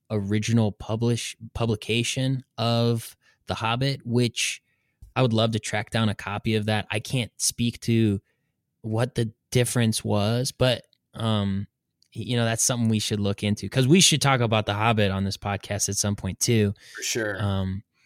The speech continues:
Speaker 1: and, and look into that. But I know it has something to do with Bilbo's interaction with Gollum in, uh, in Riddles in the Dark, that there was a difference in the way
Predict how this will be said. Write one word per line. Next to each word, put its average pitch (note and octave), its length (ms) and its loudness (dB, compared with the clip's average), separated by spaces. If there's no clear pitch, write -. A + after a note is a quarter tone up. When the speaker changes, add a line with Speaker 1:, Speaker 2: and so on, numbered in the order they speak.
Speaker 1:
and, G#2+ 360 2
and A2 140 2
look A2+ 180 0
into G#2+ 160 -2
that. G2+ 140 0
But G#2 100 0
I G#2+ 80 4
know C#3 240 6
it D3+ 60 0
has D3+ 180 2
something F3 300 2
to F3 100 0
do C#3 340 0
with A#2+ 200 -2
Bilbo's B2+ 480 2
interaction A2+ 680 0
with G#2 340 0
Gollum A#2 520 2
in, G#2+ 680 2
uh, G#2+ 240 -2
in G#2+ 180 0
Riddles B2 320 2
in B2 80 4
the C3 80 2
Dark, G#2 580 0
that G2+ 260 -4
there A2 640 2
was G#2+ 160 -4
a G2+ 60 -4
difference A#2 920 -2
in A#2 260 0
the A2 100 2
way G#2+ 680 0